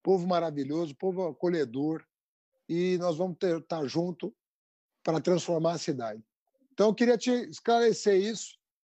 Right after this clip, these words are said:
e te dizer que eu tô à tua disposição <laughs> para essa batalha aí, mas fazer esse esclarecimento inicial.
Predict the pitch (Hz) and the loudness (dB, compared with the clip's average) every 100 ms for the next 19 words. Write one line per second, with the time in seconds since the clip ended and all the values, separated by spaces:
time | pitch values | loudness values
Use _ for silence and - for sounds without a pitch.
0 | _ _ 185 156 208 202 170 185 190 208 | _ _ -8 -6 -4 -4 -2 -2 -2 -4
1 | 202 190 202 165 - 202 185 - - 190 | -4 -6 -8 -8 -4 -2 -2 -6 -8 -6
2 | 175 - _ _ _ _ - 175 165 190 | -6 -10 _ _ _ _ -6 -4 0 0
3 | 185 147 151 131 117 117 - _ _ _ | 0 -4 -10 -10 -12 -16 -20 _ _ _
4 | - 156 - 165 175 165 175 156 180 165 | -2 -2 2 2 2 2 -2 -2 -2 0
5 | 165 - 160 160 165 156 139 135 113 | -2 -2 -6 -4 -4 -6 -6 -6 -8